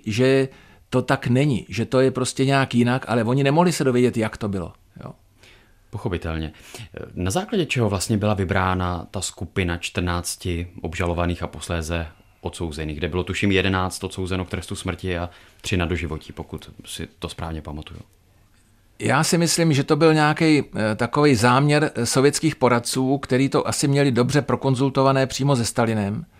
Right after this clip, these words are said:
Speaker 1: A ten účel byl takovej, aby vlastně udělali, eh, velkou, eh, velkou ránu, aby dali vědět, že prostě,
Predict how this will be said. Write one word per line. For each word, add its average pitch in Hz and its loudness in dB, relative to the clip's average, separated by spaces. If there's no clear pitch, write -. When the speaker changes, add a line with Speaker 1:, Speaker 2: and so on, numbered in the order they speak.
Speaker 1:
A 104 4
ten 127 4
účel 156 6
byl 151 6
takovej, 139 6
aby 135 6
vlastně 120 2
udělali, 127 6
eh, 143 -10
velkou, 127 6
eh, - -8
velkou 117 6
ránu, 127 6
aby 127 6
dali 117 4
vědět, 127 4
že 117 0
prostě, 127 0